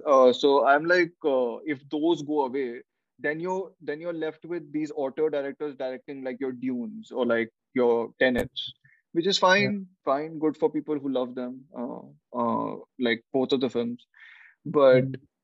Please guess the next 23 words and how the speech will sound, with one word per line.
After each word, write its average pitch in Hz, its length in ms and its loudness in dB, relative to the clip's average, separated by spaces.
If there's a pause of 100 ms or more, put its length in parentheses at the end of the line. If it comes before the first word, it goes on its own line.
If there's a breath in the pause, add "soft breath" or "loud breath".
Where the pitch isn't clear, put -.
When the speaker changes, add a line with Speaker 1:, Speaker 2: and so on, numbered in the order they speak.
Speaker 1:
but 160 220 4
yeah, 202 200 8
I 151 120 6
think 185 200 -10
we 180 140 -2
also, 170 540 -6 (380)
I 131 120 -2 (300)
really 160 200 -8
like 139 320 -6 (400)
uh, 123 300 -8 (160)
filmmakers 127 560 -4
tackling 120 520 0
this 117 160 -6
sort 120 160 -8
of 117 140 -8
middle 110 480 -4 (300)
ground 113 400 -2
genre, - 400 -8 (100)
like 120 160 2
Rian 120 320 6
Johnson 110 600 0
or, 107 100 -10
like, - 300 -10